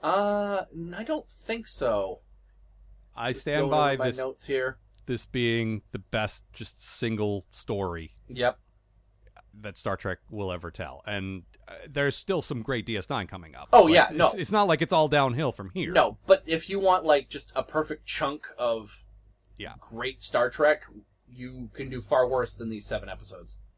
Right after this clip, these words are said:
Speaker 2: Yeah, absolutely. So next week,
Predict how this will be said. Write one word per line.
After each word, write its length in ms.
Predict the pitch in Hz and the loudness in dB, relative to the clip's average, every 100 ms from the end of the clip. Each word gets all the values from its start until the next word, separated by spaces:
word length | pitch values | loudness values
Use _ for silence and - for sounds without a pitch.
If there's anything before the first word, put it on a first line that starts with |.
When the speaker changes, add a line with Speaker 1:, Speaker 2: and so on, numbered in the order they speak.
| - | -16
Speaker 2:
Yeah, 160 | 104 - - - - 90 | -14 -14 -18 -20 -20 -12
absolutely. 640 | 98 92 98 71 50 62 - _ _ _ _ _ - | -12 -12 -18 -18 -20 -20 -20 _ _ _ _ _ -8
So 240 | 151 151 | -2 0
next 260 | 175 - 208 | -2 -4 -4
week, 300 | 240 - | -6 -8